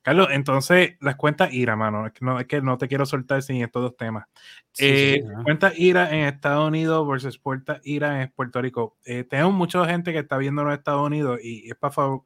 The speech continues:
Speaker 1: favorecerlo a ustedes también en esto. ¿Cuál es la diferencia entre una persona que abre una cuenta ira en Estados Unidos versus una persona que abre una cuenta ira en Puerto Rico?
Speaker 2: Del cielo a la tierra. Son dos <laughs> cuentas totalmente diferentes. Y antes de decirte cuán buena es una o la otra, mi gente,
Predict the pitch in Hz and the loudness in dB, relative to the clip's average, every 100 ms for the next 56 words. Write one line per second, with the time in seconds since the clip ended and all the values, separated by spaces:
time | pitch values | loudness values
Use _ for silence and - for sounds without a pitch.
0 | _ - 123 123 123 127 135 135 139 139 | _ -4 -2 -2 -6 -8 -4 -6 -4 -4
1 | 143 147 139 139 123 117 131 - - - | -2 -4 -6 -6 -12 -14 -14 -16 -20 -20
2 | - _ _ - 160 214 226 220 214 185 | -20 _ _ 0 4 6 6 4 4 4
3 | 160 147 135 135 160 180 175 165 131 143 | 2 2 2 2 0 0 0 2 0 0
4 | 147 160 156 160 156 151 151 156 151 170 | -2 -4 -2 -2 -2 -4 -2 -2 0 0
5 | 160 143 139 175 170 156 - 135 135 139 | -2 -2 -2 -4 -4 -10 -8 -8 -6 -8
6 | - 151 139 135 123 131 131 135 135 135 | -6 -6 -6 -6 -4 -6 -8 -10 -8 -10
7 | 123 123 120 110 107 104 _ _ _ - | -10 -12 -14 -14 -18 -20 _ _ _ -8
8 | 135 131 147 151 165 143 127 113 101 - | -2 0 4 6 6 6 0 -2 -6 -2
9 | 123 147 - - 156 - 151 170 160 160 | 2 2 6 4 4 0 2 4 2 4
10 | 151 151 139 151 160 123 107 - - - | 4 4 4 4 2 0 -4 -6 -8 -2
11 | - 151 170 190 185 208 202 - 202 - | 4 6 6 4 8 8 8 8 6 6
12 | 175 151 156 160 180 180 170 175 170 170 | 6 8 8 8 8 6 6 4 6 6
13 | 170 165 139 117 120 131 151 156 131 - | 6 4 2 0 -2 -2 -2 -2 -4 -6
14 | _ | _